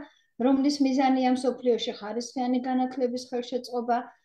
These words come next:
საერთაშორისო სტაჟირების უნივერსიტეტის დამფუძნებელია ბატონი პეუშ პანდიტი და, პანდიტი და ევროპის კონტინენტის დირექტორია ქალბატონი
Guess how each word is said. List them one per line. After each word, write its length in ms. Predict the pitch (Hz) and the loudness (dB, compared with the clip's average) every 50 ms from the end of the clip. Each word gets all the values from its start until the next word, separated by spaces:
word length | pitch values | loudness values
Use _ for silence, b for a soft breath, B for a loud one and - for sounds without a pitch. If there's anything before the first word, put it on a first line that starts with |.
| b b b b - | b b b b -4
საერთაშორისო 640 | - 285 285 294 294 359 - - 359 349 - 359 349 | 0 2 2 2 2 0 0 0 -2 -4 -2 -4 -4
სტაჟირების 640 | - - 277 294 294 302 294 302 294 254 285 285 - | -2 0 0 2 2 2 2 2 2 0 0 0 0
უნივერსიტეტის 720 | 277 262 254 254 247 240 233 - - 214 208 226 220 208 202 | 2 2 4 4 4 2 0 -2 -6 -10 -4 -2 -4 -2 -2
დამფუძნებელია 920 | 208 208 240 262 - 277 285 269 262 254 226 226 233 214 196 185 185 180 180 | -2 -2 -2 -2 -2 -2 0 2 2 2 4 2 0 0 0 -2 -2 -2 -4
ბატონი 460 | 180 202 202 202 202 185 185 180 180 170 | -4 -6 -6 -6 -6 -8 -10 -10 -12 -12
პეუშ 320 | - - 175 196 214 226 - | -12 -8 -6 -6 -6 -6 -4
პანდიტი 520 | - 247 247 254 254 285 285 285 311 320 339 330 B B B B B _ | -4 -2 -2 0 -2 -2 -4 -4 -2 -2 -2 -2 B B B B B _
და, 180 | - 330 349 359 381 381 - - - _ _ _ _ _ - | 0 2 2 2 2 0 -2 -6 -14 _ _ _ _ _ -10
პანდიტი 480 | - 196 208 214 240 254 240 254 294 294 320 320 - - _ _ _ | -8 -6 -6 -2 -2 -2 2 2 2 2 2 0 -4 -10 _ _ _
და 160 | _ 349 359 381 381 359 294 240 240 233 226 - | _ 6 6 6 6 4 2 2 2 0 2 4
ევროპის 480 | 254 254 247 269 269 269 269 277 269 - | 6 6 6 6 4 2 0 -4 -4 -2
კონტინენტის 640 | - 285 277 262 269 285 285 294 285 285 294 285 277 | 0 0 0 2 2 4 6 6 6 6 4 2 2
დირექტორია 680 | 285 269 277 285 285 - - 262 277 294 302 320 320 320 330 294 294 | 2 2 2 2 2 0 -2 0 0 2 2 2 2 2 0 -2 -2
ქალბატონი 680 | - - 185 208 196 214 233 226 233 240 254 262 285 302 | -6 -6 -6 -4 -2 -2 -2 -2 -2 -2 2 4 4 4